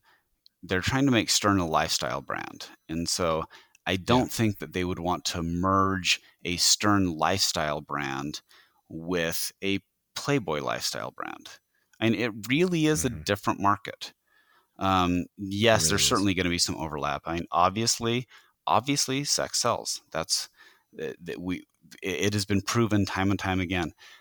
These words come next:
Speaker 1: Um, but that stereotype of, um,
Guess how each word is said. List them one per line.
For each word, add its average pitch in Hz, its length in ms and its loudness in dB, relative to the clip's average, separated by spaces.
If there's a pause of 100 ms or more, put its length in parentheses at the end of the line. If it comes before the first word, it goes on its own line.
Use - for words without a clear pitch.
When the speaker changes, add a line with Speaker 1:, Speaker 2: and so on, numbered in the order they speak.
(240)
Speaker 1:
Um, 90 360 0 (420)
but 110 400 4 (100)
that 98 480 2 (480)
stereotype 85 1400 2 (420)
of, 80 640 -4 (1000)
um, 90 480 0